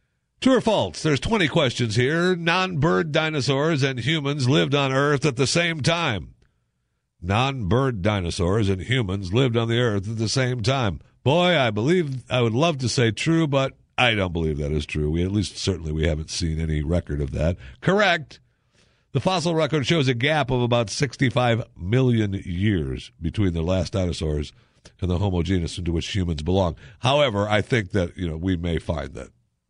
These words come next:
you know, that might, of course, will change. True or false? You lose most of your body heat through your head. We've all heard that.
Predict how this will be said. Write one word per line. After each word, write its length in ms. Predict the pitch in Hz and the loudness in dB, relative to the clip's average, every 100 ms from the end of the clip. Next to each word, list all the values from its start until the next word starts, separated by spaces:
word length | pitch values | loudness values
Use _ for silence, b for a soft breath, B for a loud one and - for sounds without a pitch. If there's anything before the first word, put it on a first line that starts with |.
| _ | _
you 100 | _ | _
know, 100 | - | -20
that 100 | - _ | -20 _
might, 140 | 50 _ _ _ _ | -20 _ _ _ _
of 120 | _ | _
course, 320 | - - - | -16 -16 -18
will 160 | - - _ _ | -20 -20 _ _
change. 380 | - - 50 - b | -6 -6 -8 -14 b
True 140 | - 202 | 2 4
or 80 | 123 | 4
false? 320 | 156 104 - - b b b b b | 2 0 -4 -20 b b b b b
You 160 | - 170 | -2 2
lose 300 | 190 196 143 | 4 2 2
most 400 | 156 214 220 - | 2 2 2 2
of 100 | 165 | 0
your 160 | 151 131 | 2 0
body 480 | 101 160 170 135 | 2 2 2 0
heat 480 | 117 117 107 104 - - _ _ _ | 2 2 2 -2 -14 -20 _ _ _
through 300 | - 175 165 | 0 2 4
your 240 | 135 117 | 2 2
head. 320 | 120 135 95 | 2 2 2
We've 200 | 110 127 | 0 2
all 200 | 131 110 | 2 2
heard 220 | 104 87 | 0 -2
that. 300 | 82 69 - | -2 -4 -6